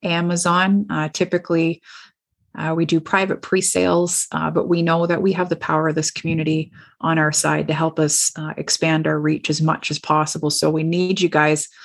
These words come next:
uh, for those of you listening, head to Amazon, look up The Sovereign, or just head to the link in our bio, get your copy.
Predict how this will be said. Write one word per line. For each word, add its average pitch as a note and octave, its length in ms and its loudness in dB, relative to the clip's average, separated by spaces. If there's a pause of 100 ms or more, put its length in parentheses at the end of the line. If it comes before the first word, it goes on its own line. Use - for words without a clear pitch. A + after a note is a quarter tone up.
(300)
uh, D#3 240 0
for - 140 -12
those F3 180 2
of F3 80 -2
you F3 120 4
listening, D#3+ 580 0 (160)
head E3+ 320 -2
to E3+ 340 0
Amazon, D#3+ 720 -2
look F3 240 2
up F3+ 100 0
The E3+ 80 -4
Sovereign, E3 440 2
or D#3 80 -2
just D#3 160 -4
head E3+ 140 -4
to F3 60 -6
the D#3+ 120 -4
link E3 180 -4
in E3 80 -2
our D#3 80 0
bio, D3+ 560 2 (460)
get F3+ 220 4
your F3 160 4
copy. D#3+ 680 2